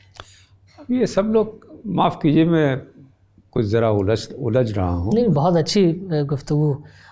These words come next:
Speaker 2: हो रही है काजी साहब। वो आपकी किताब में,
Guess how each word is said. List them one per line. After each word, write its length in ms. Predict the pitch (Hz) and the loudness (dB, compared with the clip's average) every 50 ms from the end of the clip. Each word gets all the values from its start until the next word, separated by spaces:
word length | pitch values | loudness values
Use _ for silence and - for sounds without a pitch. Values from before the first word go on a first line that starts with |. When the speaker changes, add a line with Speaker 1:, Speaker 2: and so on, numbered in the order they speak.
| - _ - | -20 _ -2
Speaker 2:
हो 80 | 151 147 | 0 0
रही 160 | 139 143 139 | 2 2 2
है 60 | 139 | 0
काजी 220 | 131 139 135 135 131 | 0 -2 -2 -2 -2
साहब। 240 | - 180 185 180 175 | 0 0 2 2 4
वो 180 | 185 220 226 | 4 4 4
आपकी 500 | 240 240 - 165 175 190 - - - 233 | 2 0 0 0 0 0 -2 -2 -4 -2
किताब 420 | 202 208 196 202 202 233 220 - - - | -2 -2 -2 -2 -4 -4 -4 -6 -6 -4
में, 180 | 139 135 160 | -4 -4 -4